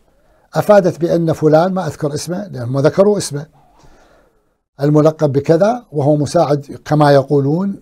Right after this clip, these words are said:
وزير المخابرات لشؤون الأمن الداخلي في إيران، هو العقل المدبر لعمليات الوزارة لاغتيال معارضي النظام في الخارج.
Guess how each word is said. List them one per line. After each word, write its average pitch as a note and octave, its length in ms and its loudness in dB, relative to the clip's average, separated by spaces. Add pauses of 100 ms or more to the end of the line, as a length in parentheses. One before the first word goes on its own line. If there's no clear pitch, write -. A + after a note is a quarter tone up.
وزير D3 340 0
المخابرات D3 680 -2
لشؤون D3 360 -8
الأمن C#3+ 260 -6
الداخلي D#3+ 480 -6
في D#3 160 -10
إيران، E3 360 -6 (600)
هو E3+ 120 2
العقل D#3 320 -2
المدبر D3 460 -2
لعمليات C3+ 640 -6
الوزارة C3+ 420 -4
لاغتيال C#3+ 460 -8
معارضي C3 520 -8
النظام C3 320 -8
في - 80 -12
الخارج. G#2+ 500 -12